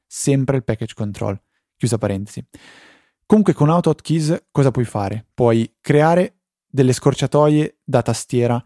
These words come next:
che replicano delle azioni. Quindi per esempio Windows più S vi fa una determinata azione che può essere aprire una cartella, aprire una pagina web, eseguire una serie di opzioni o cose simili.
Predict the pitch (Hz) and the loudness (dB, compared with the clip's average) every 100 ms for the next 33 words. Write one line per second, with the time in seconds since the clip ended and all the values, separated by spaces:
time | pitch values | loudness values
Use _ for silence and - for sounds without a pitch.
0 | _ _ _ - 127 123 127 127 123 113 | _ _ _ 0 2 2 0 0 0 0
1 | 113 110 113 - 117 - - 101 98 104 | 0 0 -2 -6 -8 -8 -8 -6 -6 -8
2 | _ - 110 107 113 110 104 104 - 135 | _ -4 -2 -2 -2 -2 -4 -6 -10 -16
3 | _ _ _ - 135 156 160 147 139 113 | _ _ _ 0 4 6 4 4 4 2
4 | - 135 123 113 110 _ _ _ _ 156 | -2 0 0 0 -4 _ _ _ _ -2
5 | 143 - - 151 - _ _ _ _ _ | -2 -4 -8 -8 -10 _ _ _ _ _
6 | _ 131 143 139 143 - - 127 127 147 | _ -2 0 2 -2 -8 -2 0 2 0
7 | 123 120 123 123 120 - 151 131 117 117 | 0 0 0 0 -2 -2 0 0 0 0
8 | - 113 110 127 120 117 107 110 110 151 | 0 -2 -2 0 0 0 -2 -4 -2 2
9 | 147 143 147 139 - - 117 123 110 110 | 4 2 0 -4 -10 -6 -4 -2 0 -2
10 | 104 107 107 104 117 131 127 131 127 - | -2 -2 -2 -2 2 4 2 0 -2 -4
11 | - 131 123 120 123 113 110 120 107 107 | -2 0 2 2 2 2 -2 -2 -2 -2
12 | - - - 131 127 123 127 135 _ _ | -6 -8 0 2 4 2 0 -2 _ _
13 | _ - 139 - - 123 117 - 107 101 | _ -2 0 0 0 0 0 -4 -6 -6
14 | 123 | -10